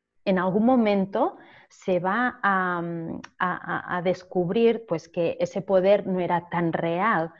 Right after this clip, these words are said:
pero ya no en personas que ahora decían, "No, esto, una persona que, que tiene un liderazgo", sino grupos también, o, o, o en la política. Al final,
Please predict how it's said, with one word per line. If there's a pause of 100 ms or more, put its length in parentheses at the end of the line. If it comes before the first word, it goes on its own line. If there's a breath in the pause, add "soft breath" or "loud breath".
(240 soft breath)
pero
ya
no
en
personas
que
ahora
decían,
"No,
esto, (240)
una
persona
que, (160)
que
tiene
un
liderazgo",
sino
grupos
también, (460 soft breath)
o,
o,
o
en
la
política. (220 loud breath)
Al
final,